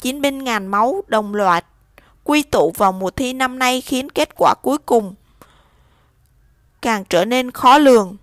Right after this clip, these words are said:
Bên cạnh những ngựa chiến mang lại làn gió mới như Thảo Nhi Lê, Nguyễn Hoàng Yến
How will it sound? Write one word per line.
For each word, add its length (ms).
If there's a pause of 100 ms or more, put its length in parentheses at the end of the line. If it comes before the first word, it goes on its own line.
(840)
Bên 200
cạnh 300
những 180
ngựa 180
chiến 340 (480)
mang 300
lại 260
làn 320
gió 200
mới 280
như 300 (520)
Thảo 200
Nhi 220
Lê, 280
Nguyễn 320
Hoàng 260
Yến 240